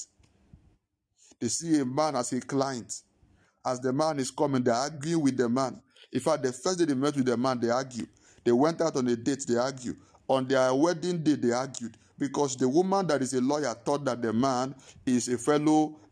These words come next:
uh, uh, what, learned colleague that they have to argue a case with. That's how my wife almost started treating me like a patient too.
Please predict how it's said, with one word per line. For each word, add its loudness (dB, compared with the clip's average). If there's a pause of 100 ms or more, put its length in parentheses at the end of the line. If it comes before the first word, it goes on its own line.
uh, 2
uh, 0 (460)
what, 0 (140)
learned 0
colleague 0 (140)
that 0
they 0
have -2
to 0
argue 2
a 6
case 2
with. -10 (2750)
That's 0
how 0
my 0
wife 2
almost 0
started 2
treating -2
me 2
like 2
a -2
patient -2
too. -8